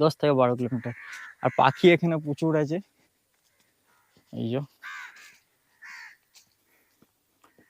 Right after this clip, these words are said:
তো যারা কাছে পিঠে আছে বাড়ি, যারা এখনো আসেনি,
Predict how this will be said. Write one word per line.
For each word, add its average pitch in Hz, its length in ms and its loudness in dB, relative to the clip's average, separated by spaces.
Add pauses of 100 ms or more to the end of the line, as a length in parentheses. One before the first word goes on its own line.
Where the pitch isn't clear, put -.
(1120)
তো - 80 -20 (100)
যারা 139 200 8 (100)
কাছে 147 280 2
পিঠে 175 240 0 (160)
আছে 170 200 -2 (540)
বাড়ি, 135 260 4 (360)
যারা 131 220 0
এখনো 143 300 -4
আসেনি, 151 320 -6